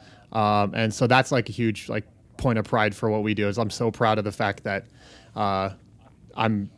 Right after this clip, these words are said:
you know, I'm able to make my players feel like they have a lot of ownership in the game.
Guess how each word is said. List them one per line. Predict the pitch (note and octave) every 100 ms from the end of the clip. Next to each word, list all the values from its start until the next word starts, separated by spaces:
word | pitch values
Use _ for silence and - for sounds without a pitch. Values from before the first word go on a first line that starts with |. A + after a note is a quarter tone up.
| - -
you |
know, | A2
I'm | A#2+ A#2+
able | A#2 G#2+
to | G2 B2+ A2+ G#2+ - - - - - -
make | B2 A#2+
my | A#2+ A2+
players | A#2 A2 A2
feel | A#2+
like | G#2+ G#2
they | G#2+
have | G#2
a |
lot | G#2 G2+
of |
ownership | G2+ G#2 G2+ G#2+ G#2+
in |
the | G2+
game. | F#2+ F#2+ G2